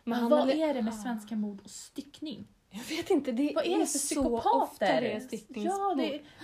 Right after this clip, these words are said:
Speaker 1: det är nästa mord här också är det massa styckningar.
Speaker 2: Ja. Ja.
Speaker 1: Jag fattar ju inte. Och typ som med ubåtsmordet,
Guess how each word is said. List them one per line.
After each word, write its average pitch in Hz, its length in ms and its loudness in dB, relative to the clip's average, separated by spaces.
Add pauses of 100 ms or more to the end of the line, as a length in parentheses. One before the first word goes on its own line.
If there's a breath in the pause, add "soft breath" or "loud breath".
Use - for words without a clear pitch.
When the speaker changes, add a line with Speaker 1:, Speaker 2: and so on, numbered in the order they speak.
Speaker 1:
det 320 60 -2
är 311 40 -2
nästa 330 400 -4
mord 262 240 -6
här 240 320 -6
också 277 260 -10
är 277 60 -2
det 220 60 -4
massa 214 220 -8
styckningar. 208 680 -10
Speaker 2:
Ja. 294 300 -6
Ja. 254 140 -6
Speaker 1:
Jag 294 100 -4
fattar 311 380 -6
ju 294 60 -2
inte. 208 240 -4
Och 240 80 -8
typ 294 160 -6
som 254 140 -8
med 226 440 -4
ubåtsmordet, 226 960 -10